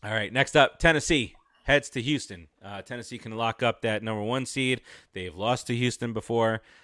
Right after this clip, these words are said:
uh, th-, th-, this year, and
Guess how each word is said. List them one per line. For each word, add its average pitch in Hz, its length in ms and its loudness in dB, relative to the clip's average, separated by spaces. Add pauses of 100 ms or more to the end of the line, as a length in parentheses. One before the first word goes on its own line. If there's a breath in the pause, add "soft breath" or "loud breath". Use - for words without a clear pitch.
(160 soft breath)
uh, 101 460 -4 (340)
th-, - 320 -18 (260)
th-, 107 200 -12
this 113 240 -6
year, 110 380 0 (140)
and 98 1000 -6